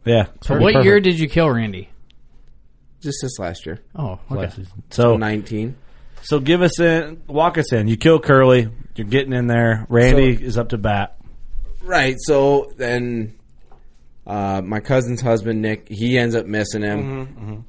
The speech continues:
Speaker 3: And then, I mean, I basically stayed out of timber 'cause I took the opportunity. I mean, and I, I don't wanna say I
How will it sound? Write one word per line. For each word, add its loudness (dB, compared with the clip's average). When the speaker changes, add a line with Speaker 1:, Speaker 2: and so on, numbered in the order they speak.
Speaker 3:
And -4
then, -4
I -4
mean, -4
I 0
basically -2
stayed -4
out -2
of -12
timber -8
'cause -8
I 2
took -2
the 0
opportunity. -4
I -8
mean, -6
and -4
I, 2
I -2
don't 2
wanna 2
say 2
I 0